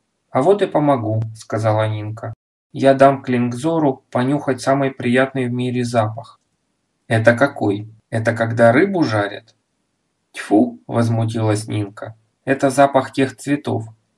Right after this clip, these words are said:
ну, в которые у меня падающие звезды превратились". "Цветов?" протянул кот. Уж лучше тогда дядя Петин лосьон для бритья. Называется "Молодость".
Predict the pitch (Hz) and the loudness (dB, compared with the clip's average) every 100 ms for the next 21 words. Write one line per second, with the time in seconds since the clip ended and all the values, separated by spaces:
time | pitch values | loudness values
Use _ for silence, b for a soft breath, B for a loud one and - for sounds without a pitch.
0 | - - - 151 - 151 143 139 131 131 | -2 -2 0 -2 0 0 2 2 0 0
1 | 135 131 131 127 127 123 - 123 120 127 | -2 0 0 2 0 0 -2 -2 0 0
2 | 120 107 104 104 101 101 98 101 95 98 | -2 -4 -6 -4 -4 -4 -6 -8 -10 -10
3 | - - _ _ _ _ - 120 113 113 | -18 -20 _ _ _ _ -12 -6 -4 -2
4 | 113 170 202 - - - - _ _ _ | 0 4 4 4 -2 -8 -20 _ _ _
5 | - 113 113 117 110 101 - 98 98 - | -10 -6 -2 0 0 -2 -2 -4 -4 -14
6 | _ _ - 127 131 160 185 165 156 131 | _ _ 0 2 6 6 6 0 0 2
7 | 127 147 143 127 123 117 135 135 135 127 | 6 6 6 2 2 2 0 2 0 2
8 | 123 120 - 120 131 127 127 135 135 - | 2 0 2 2 4 2 2 2 0 0
9 | 101 104 110 - - 113 110 117 123 127 | -2 -2 -4 -12 -6 -2 2 4 6 6
10 | - 120 117 - 113 113 110 104 101 101 | 4 2 2 -6 0 4 4 2 -2 -12
11 | - - | -16 -20